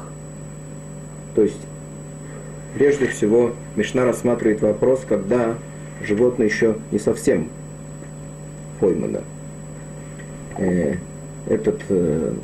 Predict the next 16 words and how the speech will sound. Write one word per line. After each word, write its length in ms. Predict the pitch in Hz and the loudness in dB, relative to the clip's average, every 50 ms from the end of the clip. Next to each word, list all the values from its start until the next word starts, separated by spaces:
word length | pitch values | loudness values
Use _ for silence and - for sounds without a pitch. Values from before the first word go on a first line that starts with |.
| - - | -2 0
тот 180 | - 113 - | 0 0 2
самый 320 | - - 117 113 107 104 101 | 2 2 4 4 6 6 6
олень, 260 | 95 95 90 87 98 | 6 6 6 4 2
скажем, 400 | - - - 117 123 117 113 123 | 0 0 2 2 2 4 4 2
он 100 | 139 143 | 2 4
щас 240 | 143 143 127 127 - | 4 2 2 4 2
находится 640 | 107 104 - 131 127 127 127 127 - 127 117 117 120 - - - - - - - - - - - - - - - - - - - - | 0 2 4 6 6 6 4 4 4 4 4 4 2 -4 -10 -12 -12 -14 -14 -12 -14 -14 -14 -14 -14 -14 -14 -14 -14 -12 -12 -12 -12
в 60 | - - | -8 -8
каком-то 520 | - - - 127 127 123 - - - 113 | -2 2 2 2 2 2 0 2 2 4
доме. 380 | 104 110 110 104 101 98 98 - - - - - - - - - - - - | 6 6 6 6 6 4 2 -2 -6 -12 -14 -14 -14 -14 -14 -14 -14 -10 -2
Ишав 360 | - 107 101 - 143 143 147 - - - - | 0 0 2 4 2 2 2 0 -6 -8 0
Айхад 460 | - 110 107 104 - - 127 131 127 - - 113 | 4 4 4 4 4 2 2 2 2 0 0 0
Аля 220 | 110 110 110 104 - - - - - - - - - - - - - - | 2 2 2 0 -2 -8 -12 -14 -14 -14 -14 -14 -14 -14 -14 -14 -2 2
Петах. 280 | - 107 - - - - - - - - - - - - - - - - - - - - - - - - | 2 2 2 2 -6 -10 -10 -14 -14 -14 -14 -14 -14 -14 -14 -14 -14 -14 -14 -14 -14 -14 -14 -14 -12 -8
Влё 480 | - 104 107 110 123 135 139 139 131 - - - - - - - - - - - - - - - - - - - - - - - - - - | 2 4 6 6 8 8 6 6 4 0 -4 -12 -12 -12 -12 -12 -12 -12 -12 -12 -12 -12 -14 -14 -14 -14 -14 -12 -12 -12 -12 -12 -12 -8 -2
Милю. 340 | - 110 113 107 101 87 - | 2 2 4 4 4 4 2